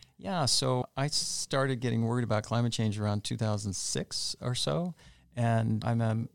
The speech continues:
engineer, so of course I had to analyze it. So I learned a lot about how to monitor my own carbon footprint and found that I was at about thirty-five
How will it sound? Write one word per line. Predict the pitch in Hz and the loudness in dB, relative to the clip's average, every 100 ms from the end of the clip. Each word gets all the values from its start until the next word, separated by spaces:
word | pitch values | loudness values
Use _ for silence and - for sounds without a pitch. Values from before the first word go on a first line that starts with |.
| _ - | _ -2
engineer, | 135 127 107 113 190 | 0 2 0 0 -2
so | - 110 110 | -2 0 0
of | 110 110 | 0 -2
course | - 117 113 | -2 -2 0
I | |
had | 110 110 | 0 -2
to | - | -2
analyze | 110 110 101 107 151 | -2 0 0 0 -4
it. | - | -6
So | - 110 107 | -2 0 2
I | 110 | 2
learned | 113 127 | 4 4
a | 113 | 4
lot | 110 113 | 2 2
about | 110 104 104 - | 0 -2 -2 -4
how | 117 | -2
to | 110 107 - - | -2 -4 -8 -4
monitor | 113 131 113 107 104 107 - _ _ - | 0 2 0 -2 -2 -4 -8 _ _ -12
my | - 110 117 | -4 -2 0
own | 120 123 | 0 -2
carbon | - 113 110 | -2 -2 -2
footprint | - 151 - 92 - _ _ _ _ - | -2 -4 -2 -4 -4 _ _ _ _ -4
and | 113 107 107 113 | 0 2 0 -2
found | - 120 117 113 | -2 2 2 2
that | |
I | 107 | 2
was | 110 110 | 0 0
at | 113 | -2
about | 107 110 98 - | -2 0 -2 -4
thirty-five | 143 143 - 127 123 - - | -4 -4 -2 0 0 -4 -8